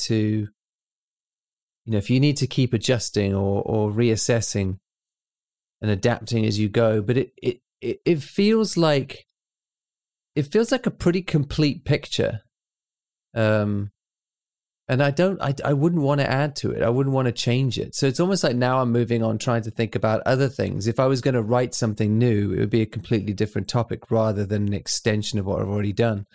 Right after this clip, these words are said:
So I, I, you know, it exists in its own neat packet for me in my head.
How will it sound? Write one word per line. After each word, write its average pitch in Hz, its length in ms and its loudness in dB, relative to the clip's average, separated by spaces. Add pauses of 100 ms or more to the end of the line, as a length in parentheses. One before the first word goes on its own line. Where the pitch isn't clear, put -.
(400)
So 123 220 0
I, 123 180 0
I, 123 160 -2 (100)
you 147 120 2
know, 104 220 2 (640)
it 135 100 2
exists 127 560 0 (540)
in 113 160 -2
its 120 200 0
own 123 300 2
neat 117 260 0
packet - 400 -4
for - 120 -6
me 80 260 -2
in 107 80 -2
my 101 140 2
head. 98 320 -2